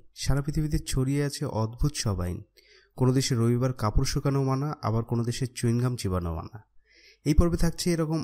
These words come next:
অদ্ভুত এগারোটি আইন, যা জানলে আপনি অবাক হতে বাধ্য। You are watching the dynamic show। মনে করেন, আপনি একটি ক্যাকটাস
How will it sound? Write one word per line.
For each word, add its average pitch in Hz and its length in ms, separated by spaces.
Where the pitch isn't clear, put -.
অদ্ভুত 123 500
এগারোটি 104 440
আইন, 92 300
যা 101 140
জানলে 113 520
আপনি 107 300
অবাক 101 340
হতে 113 200
বাধ্য। 95 680
You 165 100
are 170 120
watching 160 560
the 110 100
dynamic 147 400
show। 87 200
মনে 135 180
করেন, 180 240
আপনি 170 200
একটি - 200
ক্যাকটাস 135 500